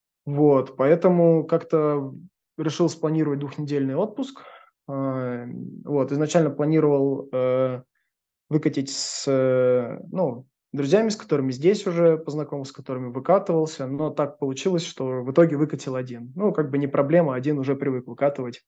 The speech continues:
<laughs> и не страшно. И мы взяли, э, маршруты с bikeparking, э, ком, э,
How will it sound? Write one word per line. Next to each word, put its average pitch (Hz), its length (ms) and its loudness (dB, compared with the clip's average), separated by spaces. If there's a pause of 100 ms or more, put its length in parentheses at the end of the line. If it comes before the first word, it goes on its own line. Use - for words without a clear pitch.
<laughs> 135 120 -10
и 147 220 2
не 139 120 2
страшно. 135 500 -8 (1120)
И 170 920 8
мы 214 280 4 (760)
взяли, 160 720 4
э, 143 640 2 (340)
маршруты 156 520 0
с 135 120 -6
bikeparking, 143 520 -2 (120)
э, 131 280 -2
ком, 240 520 2 (180)
э, 127 840 -4